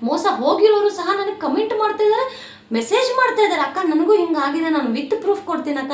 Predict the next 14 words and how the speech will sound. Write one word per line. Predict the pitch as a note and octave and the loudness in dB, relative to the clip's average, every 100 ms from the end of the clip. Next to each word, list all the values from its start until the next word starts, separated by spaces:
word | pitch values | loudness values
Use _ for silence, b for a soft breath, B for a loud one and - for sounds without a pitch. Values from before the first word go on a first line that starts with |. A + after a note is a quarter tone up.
| C#4 | -4
ನೀವು | B3+ | -4
ಮಾತಾಡಿ, | G#3+ A3+ D4 D4+ D4 | -2 -2 -2 -2 -2
ನಮಗೆ | C4 A3+ G#3 G#3 B B B - | -2 -2 -4 -6 B B B -6
ಆ | G#3 | -4
ಪ್ರಾಬ್ಲಮ್ | G#3 B3 E4 E4+ | -2 -2 0 0
ಸಾಲ್ವ್ | D#4 C#4 C4+ | 0 0 -2
ಮಾಡ್ಕೊಡಿ, | C#4 B3+ B3+ A#3+ | -2 -4 -4 -4
ನಮ್ಮ | A#3 A3+ | -2 -2
ದುಡ್ಡು | C#4+ C4 E4+ | -2 -2 0
ನಮ್ಗೆ | C#4+ | 0
ಈಸ್ಕೊಡಿ" | C#4 - C4 A3+ | -2 -6 -6 -6
ಅಂತ. | G#3 - - - _ _ _ - - _ _ _ _ _ _ _ _ _ _ _ _ - | -8 -12 -20 -20 _ _ _ -20 -20 _ _ _ _ _ _ _ _ _ _ _ _ -2
ಮಾಡ್ಲಾ | D#4 F#4 F4+ | 0 0 0
ಮತ್ತೆ? | D#4+ D#4 E4+ - | -2 -4 -8 -14